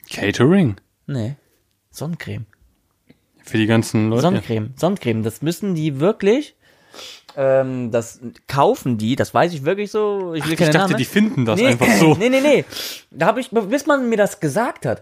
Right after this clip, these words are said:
Speaker 2: hab ich gar nicht daran mal so gedacht, weil die sind ja die ganze Zeit in der knallen Sonne. Und keiner von
Speaker 1: Ja.
Speaker 2: denen hat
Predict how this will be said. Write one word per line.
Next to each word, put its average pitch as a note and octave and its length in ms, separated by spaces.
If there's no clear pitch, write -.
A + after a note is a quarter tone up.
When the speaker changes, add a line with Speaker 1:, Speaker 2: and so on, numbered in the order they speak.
Speaker 2:
hab G#3 180
ich A3+ 140
gar F#3+ 160
nicht F#3 120
daran B2+ 420
mal A2 540
so A2 200
gedacht, D#3+ 500
weil A#2 320
die A#2+ 100
sind G#3 220
ja F3 100
die D3 80
ganze G3 140
Zeit F#3+ 60
in F#3 60
der F3 80
knallen F3 280
Sonne. C3+ 280
Und A2+ 120
keiner C3+ 280
von C3+ 140
Speaker 1:
Ja. G#2 80
Speaker 2:
denen E3+ 140
hat F#3+ 220